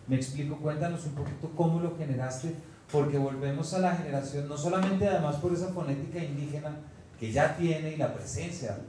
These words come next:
por supuesto, de lo indígena, con esa importancia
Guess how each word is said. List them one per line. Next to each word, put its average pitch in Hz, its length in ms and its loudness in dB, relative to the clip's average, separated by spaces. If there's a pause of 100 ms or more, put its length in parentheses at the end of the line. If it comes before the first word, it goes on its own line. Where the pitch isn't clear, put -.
(200)
por 117 100 -6
supuesto, 123 420 -6
de 135 60 0
lo 135 60 -4
indígena, 143 680 -4
con 135 160 0
esa 143 200 0
importancia 139 680 0